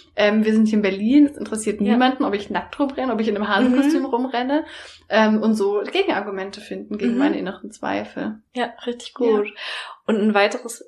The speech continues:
Speaker 2: Gegenargument ist ja auch das, jetzt gerade auf deinen Fall bezogen, <laughs> Fall, jetzt bleiben wir hier gerade bei dem Wording.
Speaker 1: Mega geil. Du bist der Richter.
Speaker 2: <laughs> Ja, ich bin hier gerade richtig drinne. Ähm, gerade auf deinen Fall bezogen,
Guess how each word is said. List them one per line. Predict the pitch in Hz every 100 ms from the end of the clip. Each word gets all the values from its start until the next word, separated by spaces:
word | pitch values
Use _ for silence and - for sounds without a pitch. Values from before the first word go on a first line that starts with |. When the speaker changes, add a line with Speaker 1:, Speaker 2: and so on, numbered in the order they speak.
| -
Speaker 2:
Gegenargument | 208 220 247 208 208 202 202 214 226 226 -
ist | 214
ja | 208
auch | - -
das, | 196 208 214 -
jetzt | 196 196
gerade | - 247 269
auf | 208 -
deinen | 202 208 240
Fall | - 233
bezogen, | 240 - 196 190 214
<laughs> | - -
Fall, | - 196 208
jetzt | 214 277 302 392 440 587 539 494
bleiben | 254 277 269
wir |
hier | 302
gerade | 214 285
bei | 233
dem | 240 240 220
Wording. | 220 240 262
Speaker 1:
Mega | 359 370 359 330
geil. | 330 330 381 494 571 571 640
Du | 294
bist | 285 262
der | 220
Richter. | 240 - - 196
Speaker 2:
<laughs> | 370 339 277 294
Ja, | -
ich | 381
bin | 262
hier | 262
gerade | - 233 233
richtig | 254 269 247 247
drinne. | 233 247 247 247 480 523 539 466 330 - -
Ähm, | 226 220 220 214
gerade | 208 233 226
auf |
deinen | - 220
Fall | 220 214
bezogen, | 226 - - 202 202 214 285